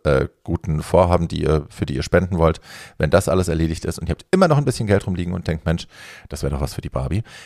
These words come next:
dann könnt ihr mir das gerne schicken an meinen PayPal-Link. Das ist paypal punkt me slash Barbie Breakout.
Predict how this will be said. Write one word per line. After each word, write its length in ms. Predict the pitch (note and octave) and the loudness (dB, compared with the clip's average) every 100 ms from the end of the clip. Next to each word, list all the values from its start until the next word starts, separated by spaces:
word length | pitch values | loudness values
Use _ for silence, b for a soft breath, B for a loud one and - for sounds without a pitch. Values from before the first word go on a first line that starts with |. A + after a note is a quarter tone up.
| B | B
dann 180 | A#2 C#3 | 4 4
könnt 180 | C#3 A2+ | 2 0
ihr 40 | G2 | 0
mir 60 | |
das 140 | E2 - | -2 -2
gerne 180 | D#2 C#2+ | -4 -2
schicken 320 | - - - | 0 0 0
an 220 | - F2 - | 2 2 2
meinen 280 | E2+ D2+ D2 | 0 0 0
PayPal-Link. 1120 | - B2+ - B2+ B2 - - E2 F2 F3 - | 2 2 2 2 2 0 0 4 4 2 -2
Das 160 | F2 - | -6 -6
ist 220 | - - | -8 -8
paypal 460 | - F#2+ - G#2 G#2+ | 2 2 4 2 2
punkt 420 | - F#2+ G2 - - | 0 0 -2 -2 -2
me 480 | D2 - E2+ A#2 B B B - | -2 0 2 2 B B B -10
slash 500 | - E2 E2 - - _ | 0 4 4 2 -6 _
Barbie 280 | D#2 D2+ - | 2 2 2
Breakout. 480 | - G#2+ - A2 | 0 0 2 2